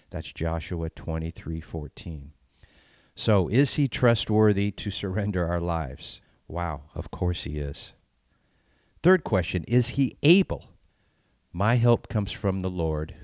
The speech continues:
who made heaven and earth," Psalms one twenty-one two. Is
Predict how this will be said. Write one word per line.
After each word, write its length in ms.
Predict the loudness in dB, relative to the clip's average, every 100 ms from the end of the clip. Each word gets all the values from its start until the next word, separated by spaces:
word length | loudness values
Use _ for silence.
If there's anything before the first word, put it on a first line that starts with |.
| -4
who 200 | -4 -4
made 560 | -4 -2 0 -2 -8 -20
heaven 460 | -12 -6 -4 -4 -8 -12
and 220 | -16 -16 -12
earth," 460 | -8 -8 -10 -16 -18
Psalms 460 | -12 -8 -8 -8
one 180 | -8 -8
twenty-one 540 | -8 -6 -6 -6 -8
two. 380 | -8 -10 -10 -12 _ _ _ _ _ _ _ _ _ _ _ _ _ _ -4
Is 260 | -2 -2